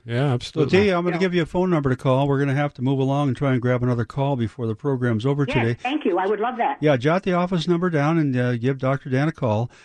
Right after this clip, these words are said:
Speaker 1: at
Speaker 3: I will.
Speaker 1: four two, four two five, eight two three, four thousand. Four
Speaker 3: Okay, good.
Speaker 1: four two five, eight two three, four thousand. Thanks a lot for your call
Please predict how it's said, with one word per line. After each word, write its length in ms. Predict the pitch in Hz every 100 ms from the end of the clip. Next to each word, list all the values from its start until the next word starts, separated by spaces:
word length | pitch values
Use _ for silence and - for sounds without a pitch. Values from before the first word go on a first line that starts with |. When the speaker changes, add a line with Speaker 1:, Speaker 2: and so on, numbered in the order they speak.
| _
Speaker 1:
at 60 | 120
Speaker 3:
I 20 |
will. 80 | 120 -
Speaker 1:
four 240 | - 143 175
two, 180 | 202 175 - _
four 220 | - 165
two 180 | - 202
five, 540 | - 165 143 147 151 - _ -
eight 240 | 156 202
two 220 | - 196
three, 520 | 180 - 139 117 127 - _ _ _
four 300 | _ 147 156
thousand. 520 | - 123 92 - - _ _ _ _ _ _ _
Four 240 | 117 131 - 180
Speaker 3:
Okay, 260 | 170 175
good. 320 | 170 185 170
Speaker 1:
four 160 | - 135
two 140 | 135
five, 340 | 131 139 135 127
eight 200 | 143 156
two 140 | 175
three, 240 | 156 160 151
four 240 | 151 147
thousand. 360 | 147 151 143 135
Thanks 260 | 208 247
a 60 | 190
lot 180 | 185 202
for 120 | 151
your 100 | 135
call 480 | 190 190 160 190